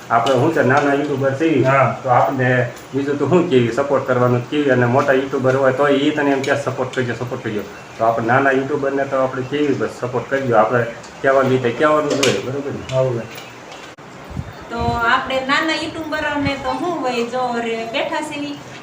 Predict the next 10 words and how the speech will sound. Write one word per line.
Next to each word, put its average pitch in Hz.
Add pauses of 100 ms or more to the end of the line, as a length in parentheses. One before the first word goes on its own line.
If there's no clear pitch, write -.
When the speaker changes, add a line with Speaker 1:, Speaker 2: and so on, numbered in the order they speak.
Speaker 3:
અને 247 (100)
ચા 262
પાણી 254
પાયા, 262
નાસ્તો 254
કરાયો 262
અને 240
અહીંયા 254 (140)
તરુણભાઈને 269
ને 262